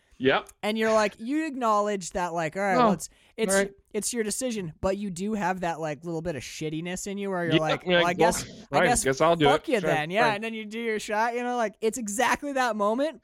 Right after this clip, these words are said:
Speaker 2: but with a pigeon on his shoulder, dude. It's, <laughs> Steve Martin's a genius. It's so fucking funny.
Speaker 1: Doesn't he pour the capful back into the bottle?
Speaker 2: No, he shoots it down, and
Speaker 1: Oh,
Speaker 2: then he
Speaker 1: he
Speaker 2: takes,
Speaker 1: takes it.
Speaker 2: and then he
Speaker 1: That's right.
Speaker 2: takes a pull right out of. He, it might be a shot glass, but then he takes a big slam right out of the, right out of the Jack Daniels bottle.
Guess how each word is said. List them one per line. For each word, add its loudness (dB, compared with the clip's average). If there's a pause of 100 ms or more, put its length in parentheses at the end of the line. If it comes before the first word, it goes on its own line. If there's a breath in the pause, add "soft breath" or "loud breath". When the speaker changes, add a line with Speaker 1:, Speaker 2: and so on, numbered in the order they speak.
(100)
Speaker 2:
but 0
with -6
a -8
pigeon -6
on -2
his -8
shoulder, -2
dude. -4
It's, -6 (160)
<laughs> -20
Steve -6
Martin's -6
a -10
genius. -2
It's -12
so 0
fucking -4
funny. -4 (720 loud breath)
Speaker 1:
Doesn't 4
he 2
pour 4
the 2
capful 2
back 2
into -4
the -2
bottle? 0
Speaker 2:
No, 6
he -4
shoots -6
it -8
down, 0
and -2
Speaker 1:
Oh, 6
Speaker 2:
then 2
he 0
Speaker 1:
he 0
Speaker 2:
takes, 0
Speaker 1:
takes 2
it. -4
Speaker 2:
and -4
then 0
he -4
Speaker 1:
That's -4
right. -2
Speaker 2:
takes -6
a -4
pull -2
right -2
out 0
of. -8
He, -18
it -10
might -6
be -8
a -6
shot -8
glass, -16
but -8
then 0
he -6
takes -4
a -6
big -8
slam -6
right -2
out -2
of -6
the, -6
right -6
out 0
of -4
the -6
Jack -6
Daniels -8
bottle. -10